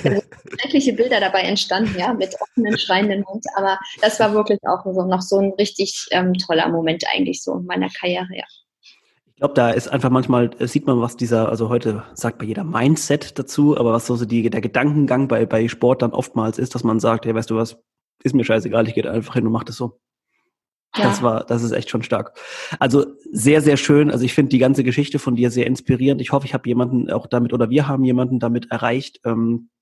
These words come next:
Speaker 2: sich nicht nur für die Sportart Gewichtheben zu interessieren, sondern eben auch, was für tolle Geschichten darin, äh, verborgen sind. Vielleicht ganz kurz noch, Julia, zu dir, falls man mal ein bisschen rum, äh, stalken will und dich mal sehen will zwischen morgens dem Brote schmieren, äh, dann noch den Wäsche aufhängen.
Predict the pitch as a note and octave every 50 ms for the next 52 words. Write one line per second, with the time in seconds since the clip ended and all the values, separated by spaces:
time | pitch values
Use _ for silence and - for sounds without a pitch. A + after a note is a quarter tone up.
0 | - - - C3+ C3 D3 D#3+ D#3 C3 - - C3 A#2+ - - F3 A#3+ B3 - F3+
1 | E3+ - - C#3 D#3 E3 - - C#3 C3+ C#3 C#3 C#3 D3 C3+ B2+ B2 C3 B2+ -
2 | - B2+ B2+ C3+ C3+ - - - - - - - C3+ C3 B2+ A2+ A2+ B2+ A#2+ A#2
3 | - A#2+ A#2+ B2 B2 - - A#2 - - A#2 A2+ A2 G#2+ A2 - - F#3 - -
4 | - C#3+ C3 B2+ B2 C3 B2+ B2+ B2 - - A#2+ A#2 - B2+ A2+ C3 B2+ C3 C#3
5 | C3+ B2+ - C3 B2 B2 A#2+ - - _ _ _ _ _ _ _ _ _ _ -
6 | - - B2+ B2+ B2 - C3 C3 B2+ - - C#3+ C#3+ - C#3+ C#3 C3+ - - -
7 | - - - - - A#2 B2+ D3+ D#3+ C#3+ B2+ - - A2 A2+ C3+ D#3 D#3+ D3 -
8 | - - - - - A#2 - C3+ A#2 A2+ A#2 A2+ - - - A2+ A2+ A2+ C3 C3+
9 | C#3 C#3+ - - A2+ A2+ A2+ - - - A2+ A#2 A#2+ - C3+ A2+ G#2+ B2 B2 A#2
10 | A#2+ A2 G#2+ G2 B2 A#2 A2+ A2+ G#2+ A2 A2+ A#2+ A#2+ A#2+ G#2+ A2+ A2+ A2+ - -
11 | - A#2 - A2+ A2+ A2+ A2+ - _ _ _ - A2+ A2+ A#2+ B2 A#2 A#2+ - -
12 | A2+ A2 G#2+ A2 A#2+ C3 B2+ C3 A#2+ - - A#2 A#2 A#2+ A#2+ A#2+ A#2+ A#2+ A#2 -
13 | - A#2+ A2 A2+ A2+ G#2+ - A2 A2+ G#2 F#2 G#2 A#2 G#2+ C3+ B2+ - B2 - G#2+
14 | B2 A#2+ - B2+ A#2+ B2 B2